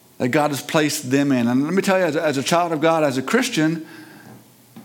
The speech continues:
everyone has a ministry. Okay, you have a ministry.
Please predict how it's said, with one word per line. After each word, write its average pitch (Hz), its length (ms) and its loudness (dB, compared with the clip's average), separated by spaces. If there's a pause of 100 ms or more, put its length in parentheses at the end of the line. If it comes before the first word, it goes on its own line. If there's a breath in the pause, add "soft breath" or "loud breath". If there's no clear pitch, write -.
(400)
everyone 170 920 0 (160)
has 127 200 0
a 120 80 2
ministry. 123 680 -4 (1600)
Okay, 117 140 0
you 147 100 2
have 160 120 0
a - 20 2
ministry. 131 680 -2